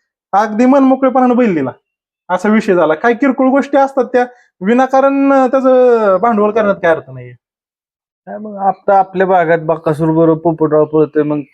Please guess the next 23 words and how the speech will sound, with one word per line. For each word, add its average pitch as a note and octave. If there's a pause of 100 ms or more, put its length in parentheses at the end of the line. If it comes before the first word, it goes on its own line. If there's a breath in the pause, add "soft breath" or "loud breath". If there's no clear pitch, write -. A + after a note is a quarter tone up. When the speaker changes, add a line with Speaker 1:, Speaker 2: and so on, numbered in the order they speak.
(120)
Speaker 2:
थोडीफार D3+
चर्चा D3
चाललेली C#3
असते, B2+
"अरे A#2+
वायदी C3+
दिली C3
असेल, B2+
सांग, A#2+
सांग." - (540)
Speaker 1:
नाही, A#3
तो B3+
विषय C#4
आता B3+
कसं C4
होतं, A3+
ह्या G#3
गोष्टी A3
आहेत F#3
ना, E3
तुम्ही G3+
किती G#3+
काय, G3